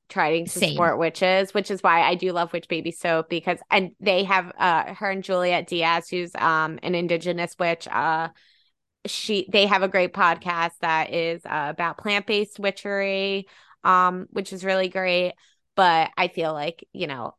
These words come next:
Speaker 1: I can support a witch who's, like, making a living out of this. Um, very big online store, but also based in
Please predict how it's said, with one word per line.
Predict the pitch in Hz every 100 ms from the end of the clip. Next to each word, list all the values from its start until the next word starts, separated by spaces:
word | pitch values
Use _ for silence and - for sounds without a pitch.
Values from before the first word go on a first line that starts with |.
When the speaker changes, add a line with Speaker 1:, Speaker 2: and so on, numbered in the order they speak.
| -
Speaker 1:
I | 165 156 175
can | - 175 160 135 127 - _ _
support | - - 214 262
a | 240
witch | 220 196 -
who's, | - 196 185
like, | 165 165
making | 190 208 226
a | 196
living | 175 170 170
out | 156 151
of | 151
this. | 151 156 151 170 - -
Um, | 165 156 156 156 180 - _ _ _ _ -
very | 202 220
big | 220 220 190
online | 170 170 160 165
store, | - 220 220
but | 196
also | - 170 196 185 180
based | 180 170 180 -
in | 151 156 160 175